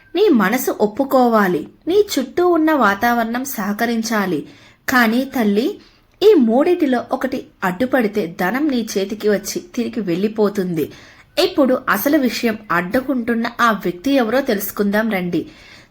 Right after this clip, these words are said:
తల్లి, నువ్వు అనుకుంటున్నట్లు ఆ వ్యక్తి బయటివాడు కాదు, నీ శత్రువు, నీ శ్రేయోభిలాషి ముఖంలో ఉండడు.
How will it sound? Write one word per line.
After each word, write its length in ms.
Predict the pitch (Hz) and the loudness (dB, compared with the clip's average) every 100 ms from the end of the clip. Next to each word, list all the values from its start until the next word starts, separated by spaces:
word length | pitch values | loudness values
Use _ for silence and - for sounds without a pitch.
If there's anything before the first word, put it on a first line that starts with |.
| - | -2
తల్లి, 360 | 247 220 196 190 262 - _ - | 2 2 0 -4 -8 -16 _ -2
నువ్వు 300 | 392 427 370 - - - | 2 2 0 -6 -12 -8
అనుకుంటున్నట్లు 920 | 233 247 254 339 330 302 247 220 196 190 247 | -2 -2 0 -2 0 -2 -2 -2 -4 -2 0
ఆ 80 | 269 | 2
వ్యక్తి 340 | 220 202 269 | 2 -2 -2
బయటివాడు 640 | 208 175 175 240 226 214 | -4 -2 -2 0 2 0
కాదు, 360 | 208 190 165 147 - - - _ - | 0 -2 -4 -4 -10 -18 -20 _ -2
నీ 160 | 330 415 | 2 2
శత్రువు, 600 | - 208 202 277 254 170 - - - - 247 | 2 0 2 0 2 0 -4 -18 -20 -8 -2
నీ 120 | 302 - | -2 -2
శ్రేయోభిలాషి 800 | - 208 208 240 254 240 233 220 | -2 2 2 2 2 0 0 -4
ముఖంలో 480 | 190 196 208 226 | -4 -2 0 0
ఉండడు. 440 | 220 170 180 190 | -2 -2 0 0